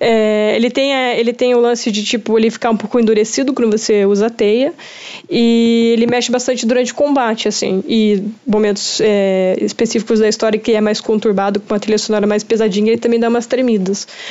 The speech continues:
Mas, assim, não é nada, assim, que você vai jogar e falar, "Meu Deus, nossa,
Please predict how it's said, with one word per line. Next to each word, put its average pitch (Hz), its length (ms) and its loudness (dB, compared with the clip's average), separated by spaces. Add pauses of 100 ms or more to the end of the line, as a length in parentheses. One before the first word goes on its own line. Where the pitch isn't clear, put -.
(120)
Mas, 330 100 2
assim, 349 180 2
não 285 100 2
é 349 60 2
nada, 359 260 2
assim, 330 260 -2
que 247 1000 2 (240)
você 220 240 0
vai 226 140 2
jogar 220 220 0
e - 20 -2
falar, 226 180 0
"Meu 214 120 -2
Deus, 226 340 2
nossa, 226 400 -4